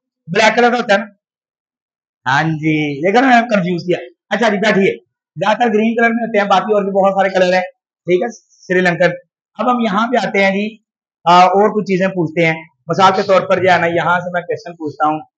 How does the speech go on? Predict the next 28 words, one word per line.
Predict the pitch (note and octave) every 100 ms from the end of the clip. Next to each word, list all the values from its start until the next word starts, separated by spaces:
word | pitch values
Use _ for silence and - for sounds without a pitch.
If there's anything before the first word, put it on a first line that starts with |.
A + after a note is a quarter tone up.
| _ _ _ _ -
आ, | D3 D3+ D3 D3 D3 D3 C3+ _ _ C#3+
ये | D#3+
देखिए | C#3+ C#3 C3
जी, | C3 _ _ _ _ _ _ _ _
जैसा | D3 C#3+ D#3+
मेरे | D#3 D3+ C#3+
पास, | C#3+ D3 C#3+ - _
अ, | D3 C#3+
एडिशन | F3 G3 G#3+
के | G#3
क्वेश्चन | F3+ D#3+ - D3+ A#2
हैं, | A#2 _ _ _ _
ठीक | G3+ A#3+
है, | A#3+
तो | - _ - F#3
मैं | F#3+ G3
यहीं | F#3 G3+
पे | G#3+ G3
चेक | G3+ F3+
कर | F#3
लेता | E3+ E3
हूँ | E3+
कि | F3
बच्चों | D3+ -
की | E3+
प्रिपरेशन | E3+ D#3+ E3 D#3 F3
कैसी | E3+ D3 D#3
है। | D3